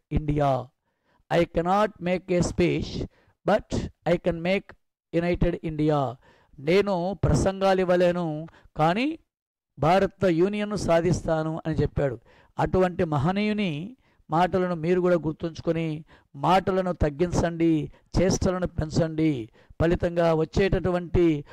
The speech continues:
గ్రూప్ టూ ఎగ్జామ్లో విజేతలై ఆంధ్రప్రదేశ్ పబ్లిక్ సర్వీస్ కమిషన్ యొక్క చరిత్రలో మీ పేరును కూడా నమోదు చేసుకోండి. అటువంటి నమోదు చేసుకోవాలని నేను మనస్ఫూర్తిగా, వ్యక్తిగతంగా నేను,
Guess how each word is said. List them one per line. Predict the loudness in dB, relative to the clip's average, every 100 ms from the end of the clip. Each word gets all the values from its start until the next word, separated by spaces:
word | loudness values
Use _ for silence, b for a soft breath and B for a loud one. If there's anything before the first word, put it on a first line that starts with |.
| B -4 2
గ్రూప్ | 2 2 2
టూ | 2
ఎగ్జామ్లో | 4 2 0 2 0
విజేతలై | 0 0 0 0 0 0 -2 -8 _ _ _ _ -2
ఆంధ్రప్రదేశ్ | 0 2 2 4 2 0 0
పబ్లిక్ | 0 0 0
సర్వీస్ | 0 0 0 -2
కమిషన్ | -4 -4 -4 -2 -2 -2 -10 b b _
యొక్క | -4 -2 2 2 2 -2 b b -6 -4 0
చరిత్రలో | 0 0 0 2 2 0 -10 -8
మీ | -4
పేరును | 0 0 0 -2
కూడా | 0 0
నమోదు | 0 0 -2 0
చేసుకోండి. | -2 0 0 0 2 2 2 -4 B B -6 -2
అటువంటి | 2 2 2 2 4 4 2
నమోదు | -2 0 0 2
చేసుకోవాలని | 0 0 2 4 4 2 0 -6 -8 _ _ _ -6
నేను | -2 -2
మనస్ఫూర్తిగా, | 0 0 0 -2 0 2 4 4 2 b b b b b _ _
వ్యక్తిగతంగా | -8 0 0 2 0 2 2 2
నేను, | 0 -2 -4